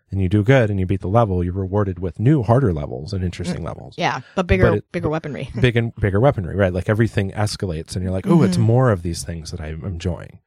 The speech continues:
Speaker 2: Yeah.
Speaker 1: Um, and so good game, you know, or successful games, like, regardless of, I don't wanna put too much, like,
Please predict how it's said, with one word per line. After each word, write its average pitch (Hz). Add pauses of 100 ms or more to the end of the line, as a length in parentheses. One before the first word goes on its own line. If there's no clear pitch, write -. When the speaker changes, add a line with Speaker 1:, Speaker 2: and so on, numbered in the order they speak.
Speaker 2:
Yeah. 156
Speaker 1:
Um, 85 (100)
and 92
so 104
good 110
game, 104
you 123
know, 90
or 104
successful -
games, 80
like, 90
regardless 104
of, - (840)
I 110
don't 113
wanna 110
put -
too 110
much, 95
like, 82